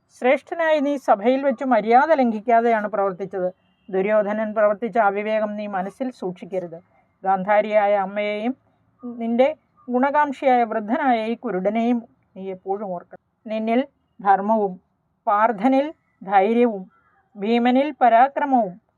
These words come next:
പുരുഷവ്യാഘ്രരായ നകുല സഹദേവന്മാരിൽ ശ്രദ്ധയും ഗുരു ശുശ്രൂഷയും വിളങ്ങുന്നു. നിങ്ങൾ ഇന്ദ്രപ്രസ്ഥത്തിലേക്ക് പോയിക്കൊള്ളുക." ഇപ്രകാരം ധൃതരാഷ്ട്രരുടെ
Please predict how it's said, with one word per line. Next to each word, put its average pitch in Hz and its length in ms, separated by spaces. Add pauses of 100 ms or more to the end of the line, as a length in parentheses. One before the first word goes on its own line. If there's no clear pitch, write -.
(380)
പുരുഷവ്യാഘ്രരായ 269 1300
നകുല 240 400
സഹദേവന്മാരിൽ 247 920
ശ്രദ്ധയും 226 680 (440)
ഗുരു 262 240
ശുശ്രൂഷയും 220 760
വിളങ്ങുന്നു. 185 520 (540)
നിങ്ങൾ 190 340 (340)
ഇന്ദ്രപ്രസ്ഥത്തിലേക്ക് 180 960
പോയിക്കൊള്ളുക." 170 560 (1600)
ഇപ്രകാരം 226 640
ധൃതരാഷ്ട്രരുടെ 202 960